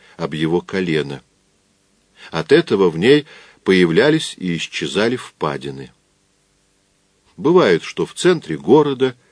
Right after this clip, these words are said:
где-нибудь в переулке, заводится цветущая романтическая изгородь. Мы шли вдоль изгороди. Птица на ветке сверкнула, дёрнулась и щёлкнула,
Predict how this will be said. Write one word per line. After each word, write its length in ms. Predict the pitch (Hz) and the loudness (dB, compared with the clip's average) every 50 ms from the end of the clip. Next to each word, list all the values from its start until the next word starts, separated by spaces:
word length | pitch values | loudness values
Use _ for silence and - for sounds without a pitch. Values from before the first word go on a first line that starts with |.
| _ _ _ _ _ _ _ - | _ _ _ _ _ _ _ -10
где-нибудь 520 | 82 80 110 165 156 135 95 80 - - | -4 0 2 2 2 2 0 -4 -6 -10
в 80 | - - | -12 -12
переулке, 720 | - 80 73 147 151 156 170 175 170 170 - - 151 143 _ _ _ _ _ _ _ _ _ _ _ _ _ _ _ _ _ - | -10 -8 -6 -2 0 0 0 0 0 -2 -8 -12 -12 -12 _ _ _ _ _ _ _ _ _ _ _ _ _ _ _ _ _ -16
заводится 760 | 80 73 78 78 76 131 170 160 165 160 - - - 135 | -10 -4 -2 0 0 0 0 0 -2 -6 -8 -8 -6 -6
цветущая 960 | 135 - - - 87 156 - - 151 180 165 - - - - 143 139 139 135 _ _ _ _ | -6 -8 -8 -6 -6 -6 -2 -2 -2 -2 -2 -4 -8 -6 -4 -2 -2 -2 -4 _ _ _ _
романтическая 1080 | - 92 87 80 80 73 69 - - 113 120 - 120 110 - - - - 104 104 104 | -8 -4 -4 -4 -4 -4 -6 -8 -10 -10 -10 -10 -12 -12 -14 -12 -8 -6 -4 -2 -2
изгородь. 840 | 104 - 107 110 104 82 69 65 73 67 65 62 - - - - _ _ _ _ _ _ _ _ _ _ _ _ _ _ _ _ _ _ - - _ - | -4 -4 -4 -6 -6 -6 -6 -8 -8 -8 -8 -10 -14 -16 -20 -20 _ _ _ _ _ _ _ _ _ _ _ _ _ _ _ _ _ _ -20 -18 _ 0
Мы 140 | 104 135 | 0 2
шли 340 | 147 - - 120 170 208 214 185 | 2 0 0 2 4 4 4 4
вдоль 340 | - - 90 151 180 170 - | 2 2 2 2 2 2 2
изгороди. 720 | 117 113 110 101 87 85 87 87 87 78 78 80 78 78 _ _ _ _ _ _ _ _ _ _ _ _ _ _ _ _ _ _ _ - | 0 -2 -2 -2 -2 -2 -2 -2 -2 -4 -4 -6 -8 -8 _ _ _ _ _ _ _ _ _ _ _ _ _ _ _ _ _ _ _ -18
Птица 440 | - - - 202 202 208 - 151 131 | -8 -2 0 0 0 0 -2 -2 0
на 120 | 127 117 | 0 2
ветке 340 | 110 107 98 92 - - 95 | 2 2 2 0 -2 -8 -10
сверкнула, 680 | - - 92 98 104 - - - 175 202 202 185 180 151 | -8 -4 -2 -2 -2 -2 -2 0 2 2 2 2 0 -2
дёрнулась 720 | - - - 190 196 190 180 185 180 185 175 - - - _ _ _ _ _ - | -2 2 4 4 4 4 2 -2 -2 -2 -4 -6 -10 -18 _ _ _ _ _ -4
и 100 | 151 165 | -4 -4
щёлкнула, 880 | 160 - - - - 185 175 143 120 - - 95 90 82 78 78 71 | -4 -4 -6 -2 2 2 2 2 2 -4 -8 -8 -6 -4 -4 -4 -6